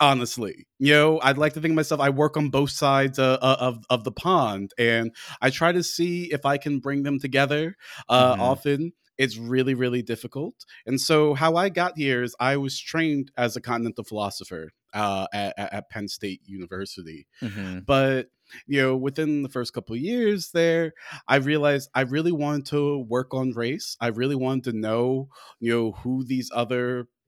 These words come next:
Speaker 1: Black thinkers are. And I also realized continental philosophy just couldn't answer the questions I wanted to ask about Black social life, about social theory around race. And so that eventually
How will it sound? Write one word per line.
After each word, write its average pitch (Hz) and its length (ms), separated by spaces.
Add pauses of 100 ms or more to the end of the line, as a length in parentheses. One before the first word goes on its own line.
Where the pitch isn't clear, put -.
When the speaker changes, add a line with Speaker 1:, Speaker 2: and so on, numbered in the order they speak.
Speaker 1:
Black 120 300
thinkers 117 640 (340)
are. 147 480 (340)
And 143 360
I 147 160
also 151 260
realized 151 640 (240)
continental 170 480
philosophy 139 380
just 135 180
couldn't 135 320
answer 123 340
the 104 80
questions 107 400
I 110 160
wanted 101 360
to - 100
ask - 480 (360)
about 123 300
Black 110 300
social 104 400
life, 78 380
about 113 420 (220)
social 127 460
theory 110 540
around 101 340
race. - 480 (360)
And 104 120
so 127 380 (320)
that 123 160
eventually 135 560